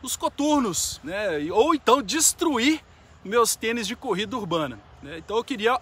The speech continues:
algo que fosse entre, entre esses termos aí. Precisaria ser um híbrido,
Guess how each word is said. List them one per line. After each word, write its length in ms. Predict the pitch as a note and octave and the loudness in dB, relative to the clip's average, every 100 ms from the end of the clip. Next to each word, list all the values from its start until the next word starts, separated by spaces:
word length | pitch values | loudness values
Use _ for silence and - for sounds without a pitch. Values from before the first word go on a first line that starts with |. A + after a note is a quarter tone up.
| - | 0
algo 260 | G#3 A3 A3 | 0 0 -4
que 100 | A#3 | -16
fosse 520 | - G3+ G#3+ - - - | -6 -4 -4 -6 -10 -12
entre, 360 | G3 G3+ A#3+ - - | -10 -10 -12 -14 -12
entre 240 | E3+ - G#3 | -12 -12 -12
esses 280 | - - - | -10 -10 -6
termos 360 | F#3+ G3+ G#3 | -6 -6 -6
aí. 140 | B3+ - _ - - | -8 -8 _ -20 -16
Precisaria 440 | - C4 C#4 C#4 | -6 0 2 2
ser 200 | - D4+ | 0 0
um 120 | E4+ | 2
híbrido, 360 | C#4+ F#3 C#3 | 2 0 -6